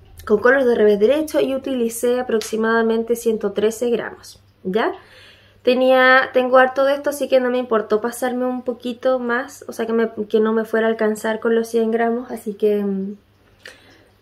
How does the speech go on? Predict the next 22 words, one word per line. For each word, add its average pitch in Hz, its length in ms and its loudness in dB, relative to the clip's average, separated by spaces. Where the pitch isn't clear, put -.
no 339 140 0
hay 330 140 -2
problema. - 640 -4
Y 240 160 -2
ya 233 80 -2
están 226 460 -8
terminados 214 720 -2
los 196 100 -14
calcetines. - 760 -14
Este 311 680 2
se 220 200 0
tejen 226 560 -2
de 190 760 0
la 185 240 2
caña 226 480 0
hacia 196 260 -2
la 226 160 2
puntera. 254 680 -4
Tienen 247 360 0
un 247 200 -2
talón 214 800 6
alemán, 240 680 2